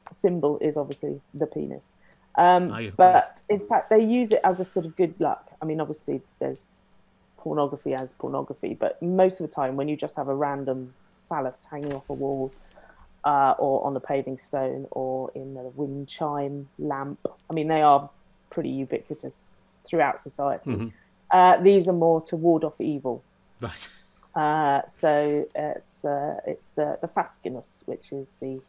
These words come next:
Speaker 1: divine embodiment of the, of the phallus.
Speaker 2: Okay.
Speaker 1: Um,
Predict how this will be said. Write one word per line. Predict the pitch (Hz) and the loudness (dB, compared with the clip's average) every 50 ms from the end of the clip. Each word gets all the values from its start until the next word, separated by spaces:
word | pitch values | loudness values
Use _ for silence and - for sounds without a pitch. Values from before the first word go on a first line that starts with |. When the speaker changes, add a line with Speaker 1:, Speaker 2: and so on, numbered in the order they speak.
| _ _ _ _ _ | _ _ _ _ _
Speaker 1:
divine | - 151 147 160 156 156 156 156 | -10 -6 -4 -4 -4 -2 -4 -4
embodiment | 151 143 - 147 143 143 139 139 135 139 - - - | -6 -2 -2 -2 -2 -2 -6 -8 -10 -12 -14 -14 -18
of | 170 _ _ - | -18 _ _ -8
the, | - 139 135 131 131 _ - - | -8 -6 -6 -8 -12 _ -20 -20
of | 139 - - | -20 -18 -16
the | - | -18
phallus. | - - - 113 110 107 101 - - - - - - - - _ - 123 | -16 -14 -12 -12 -10 -12 -12 -14 -16 -20 -20 -20 -20 -20 -20 _ -20 -18
Speaker 2:
Okay. | - - - - - _ - - - 160 | -16 -16 -18 -20 -20 _ -20 -10 -8 -6
Speaker 1:
Um, | 156 151 143 143 143 139 147 143 | -4 0 0 0 0 0 -4 -8